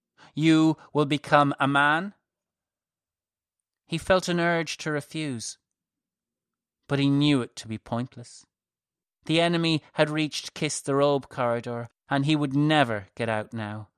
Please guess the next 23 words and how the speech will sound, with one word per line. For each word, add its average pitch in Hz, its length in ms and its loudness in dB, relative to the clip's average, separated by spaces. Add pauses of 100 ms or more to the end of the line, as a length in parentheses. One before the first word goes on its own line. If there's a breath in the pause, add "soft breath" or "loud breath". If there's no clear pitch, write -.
(340)
unless 123 340 -2
the - 120 -14
priestesses 117 720 -8
showed 120 380 -4
him 107 180 -10
the 101 80 -12
back - 380 -12
door. 107 340 -10 (1600)
Finally, 135 580 0 (1200)
he 120 180 -10
nodded. 107 440 -8 (1500)
"I 123 100 -10
didn't, 151 320 -8 (1900)
I 131 100 0
didn't 185 320 -4
want 139 240 2
to - 80 -10
die 117 320 0
for - 180 -8
nothing. 110 400 -4 (1120)
Nor 143 260 4
will 131 220 4
you, 113 280 -6